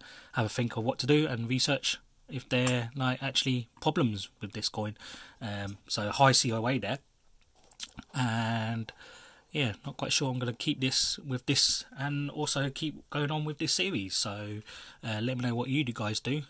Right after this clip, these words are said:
and whether you, you think this design is better than the silver. Um, this design does look good. Well, this gold quarter ounce proof.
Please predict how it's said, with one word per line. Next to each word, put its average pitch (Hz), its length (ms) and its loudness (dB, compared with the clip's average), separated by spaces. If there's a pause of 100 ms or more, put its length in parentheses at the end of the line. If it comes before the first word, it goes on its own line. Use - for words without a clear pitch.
(100)
and 113 240 -4
whether 113 480 0
you, 123 240 -4 (380)
you 123 120 -8
think 120 220 -2
this 120 160 2
design 117 360 2
is 120 120 -4
better - 240 -4
than 120 140 -2
the 117 80 0
silver. 139 360 0 (460)
Um, 107 320 -6 (240)
this - 140 -2
design 104 480 -2
does 113 180 -4
look 110 140 -6 (120)
good. 110 300 -4 (200)
Well, 101 220 -2
this - 280 0 (180)
gold 101 360 0 (960)
quarter - 300 -4
ounce 107 240 -2
proof. - 380 -4